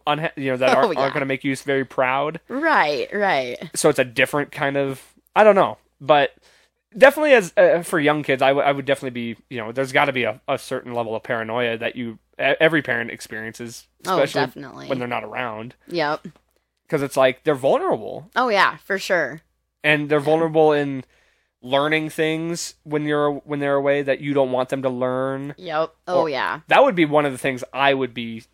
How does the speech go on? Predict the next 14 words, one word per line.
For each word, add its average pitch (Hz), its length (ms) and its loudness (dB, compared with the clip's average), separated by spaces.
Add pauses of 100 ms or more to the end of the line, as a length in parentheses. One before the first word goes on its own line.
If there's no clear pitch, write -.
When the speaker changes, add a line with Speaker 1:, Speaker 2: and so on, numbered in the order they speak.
(140)
Speaker 1:
just, - 340 -14 (1300)
as 156 200 -8
far 123 220 2
as, 117 160 -8
like, 110 280 -6 (360)
kids 120 340 -4
is, 113 240 -10
is 113 500 -10 (1400)
the 143 120 0
amount 131 320 0
of 123 60 -2
stuff - 180 -2
they 123 180 -6 (840)
are 120 360 -2